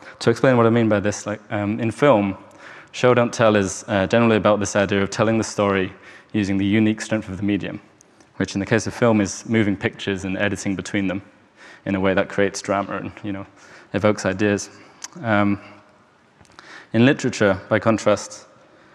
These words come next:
show don't tell is about the idea of writing in a way that evokes ideas and drama in the play, in the reader's mind and imagination. Um, you know, so instead of, like, simply telling the reader things like,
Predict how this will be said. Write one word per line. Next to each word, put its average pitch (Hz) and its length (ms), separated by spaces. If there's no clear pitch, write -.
show 117 200
don't 113 220
tell 110 220
is 104 120
about 104 300
the 113 100
idea 110 260
of 98 100
writing 120 360
in 110 80
a 104 60
way 104 180
that 104 160
evokes 110 400
ideas 104 540
and 92 100
drama 101 440
in 113 140
the 110 60
play, 110 360
in 113 80
the 107 80
reader's 101 380
mind 98 460
and 98 100
imagination. 101 640
Um, 101 280
you 110 80
know, 101 120
so 101 300
instead 107 220
of, 107 140
like, 107 180
simply 104 420
telling 113 520
the 98 80
reader 98 220
things 98 360
like, 92 240